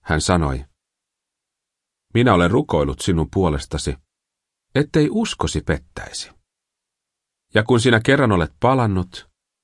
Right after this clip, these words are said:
vahvista veljiäsi." Luukas kaksikymmentäkaksi, kolmekymmentäkaksi.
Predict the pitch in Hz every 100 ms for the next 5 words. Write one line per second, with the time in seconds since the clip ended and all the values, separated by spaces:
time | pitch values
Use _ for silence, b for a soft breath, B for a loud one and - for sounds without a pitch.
0 | _ - 139 165 98 - - 87 87 69
1 | 62 - - - - _ _ _ _ _
2 | _ _ _ _ _ _ - 107 101 82
3 | - 101 104 90 76 67 104 107 - -
4 | - _ _ _ _ _ - 87 67 -
5 | 65 - - - -